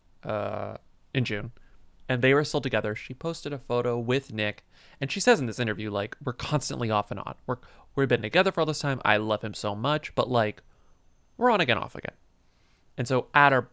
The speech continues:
during her birthday, they were apparently on again, according to her. But then they were off again in August. And at some point, at some point in that, after August, after they broke up,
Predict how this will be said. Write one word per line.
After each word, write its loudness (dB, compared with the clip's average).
during 0
her -2
birthday, 0
they 2
were 0
apparently -2
on 10
again, -6
according -2
to -10
her. -10
But 0
then 2
they 2
were -4
off 6
again 0
in -4
August. 0
And 2
at 0
some 0
point, -6
at 0
some 0
point 0
in 0
that, 0
after 4
August, 4
after 4
they 2
broke 0
up, 2